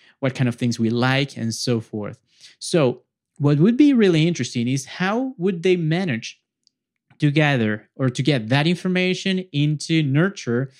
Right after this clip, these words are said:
a more robust uh, profile for each of the customer. They expect for the C P M to reach or to, to rate, to, to, I mean, to go up by, um,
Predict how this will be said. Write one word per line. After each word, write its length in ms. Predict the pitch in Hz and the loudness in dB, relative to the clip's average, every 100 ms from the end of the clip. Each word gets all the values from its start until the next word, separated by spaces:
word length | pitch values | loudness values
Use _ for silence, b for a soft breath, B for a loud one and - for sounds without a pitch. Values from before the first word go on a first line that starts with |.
| b b | b b
a 200 | - 131 | 0 4
more 640 | 127 131 139 151 151 160 _ - | 4 6 4 4 2 0 _ -2
robust 720 | 131 113 139 139 156 - - _ _ - | 0 2 0 0 -2 -6 -12 _ _ -8
uh, 500 | 135 127 120 117 113 - | -4 -2 -2 -2 -6 -10
profile 540 | - 185 190 - 117 127 | -4 -2 -2 -2 -4 -4
for 240 | - 123 | -4 -4
each 300 | 123 139 131 | -2 -4 -2
of 180 | 131 117 | -6 -4
the 120 | 113 | -4
customer. 640 | 107 - 117 - 107 95 - B B B B B _ | -6 -6 -6 -6 -10 -12 -16 B B B B B _
They 400 | 127 165 220 240 | 0 4 4 4
expect 560 | 208 - - 147 175 - | 2 -2 0 0 0 -4
for 240 | - 180 | 0 2
the 240 | 165 170 160 | 4 2 2
C 200 | - 170 | 0 -2
P 160 | 160 | 0
M 120 | 160 | 0
to 140 | 156 139 | 0 2
reach 420 | 139 143 147 - | 4 4 2 0
or 120 | 135 123 | -2 -2
to, 600 | - 131 127 120 120 120 | -2 0 2 2 0 -4
to 180 | - | -4
rate, 280 | 123 131 127 | -2 -2 -2
to, 180 | - 120 151 | -6 -6 -8
to, 320 | - 120 110 117 - | -6 -2 -2 -6 -16
I 60 | - | -6
mean, 240 | 127 113 | -4 -4
to 300 | 113 117 110 | -4 -4 -2
go 240 | 110 123 113 | 0 2 4
up 280 | 110 151 - _ - | 2 0 -4 _ -8
by, 1040 | 127 127 127 127 123 123 120 120 117 117 - | -2 0 0 0 0 0 0 -2 -4 -6 -10
um, 500 | - - - - | -12 -12 -14 -16